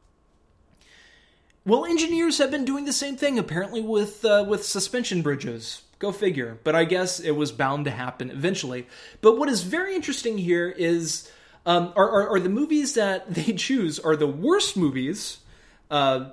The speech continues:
or, or, or the most inaccurate depiction of a bridge collapsing, and the most accurate depiction of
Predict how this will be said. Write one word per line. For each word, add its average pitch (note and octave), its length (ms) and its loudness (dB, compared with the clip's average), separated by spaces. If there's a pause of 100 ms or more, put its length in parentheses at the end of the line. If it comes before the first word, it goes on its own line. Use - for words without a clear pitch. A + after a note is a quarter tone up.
(120)
or, F#3 120 4
or, F3+ 220 6
or F3+ 120 0
the F3 80 2
most G3 300 2
inaccurate F3 840 0 (240)
depiction D3 560 -4
of C3+ 140 -4
a C3+ 100 0
bridge C3 400 -6
collapsing, C3+ 720 -6 (1160)
and A#3 360 6
the F#3+ 260 -4
most C#4 600 0
accurate C3+ 560 -8 (420)
depiction D3 600 -8 (380)
of C3+ 340 -4